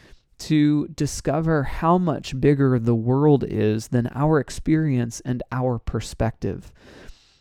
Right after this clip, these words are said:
Approach things and people and moments with the understanding that we don't know it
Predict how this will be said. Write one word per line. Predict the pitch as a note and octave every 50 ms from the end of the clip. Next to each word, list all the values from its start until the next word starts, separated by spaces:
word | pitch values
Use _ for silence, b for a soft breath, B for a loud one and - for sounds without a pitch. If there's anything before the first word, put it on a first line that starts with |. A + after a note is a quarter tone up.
| B B _ _ _ -
Approach | D3 - - - - F#3 F3+ F#3+ G#3 - - -
things | - - - E3 E3 E3 E3+ E3+ E3+ E3+ D#3+ -
and | - C#3+ C3+ B2+
people | - - F3 E3 D#3 - D3 C#3+ -
and | C#3+ C#3 C3 B2 B2
moments | B2 B2+ C3 C3 C3 C3 B2+ B2+ - -
with | B2+ A#2+
the | - C3 - -
understanding | - D3+ D#3+ E3+ E3+ F3 E3 D3 - - - - D3 D3 D#3 D#3 C#3+ C3 B2 A#2+ A#2+ A#2+
that | C3 C3+ C#3 - - C3+ B2+ C#3+
we | D3+ E3+ F#3 G#3 A3 G3
don't | E3 F#3+ F#3 F#3 F#3 F3 - -
know | C#3+ C#3+ C#3+ D3 D3+ D3
it | C3+ B2+ -